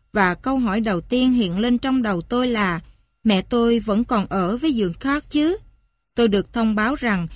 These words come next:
mẹ tôi và dượng Clark đã chia tay và không còn sống chung với nhau nhiều năm rồi.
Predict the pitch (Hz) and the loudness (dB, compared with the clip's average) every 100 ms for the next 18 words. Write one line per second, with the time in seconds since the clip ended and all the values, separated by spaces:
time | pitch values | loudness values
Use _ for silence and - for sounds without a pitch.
0 | - - 214 190 - 247 214 175 180 185 | -10 0 0 2 0 0 0 -2 -4 -4
1 | 262 269 277 208 214 262 277 - 262 254 | -2 -2 -2 -4 -2 -2 -2 0 0 0
2 | 233 - _ 220 196 175 277 269 220 180 | -2 -10 _ -2 -2 -2 -4 -2 -2 -2
3 | 165 233 285 - 277 262 294 302 269 262 | -2 -2 -4 -2 -2 0 -2 0 0 2
4 | 254 226 190 175 226 254 226 202 185 165 | 2 2 2 0 0 0 0 -2 0 -2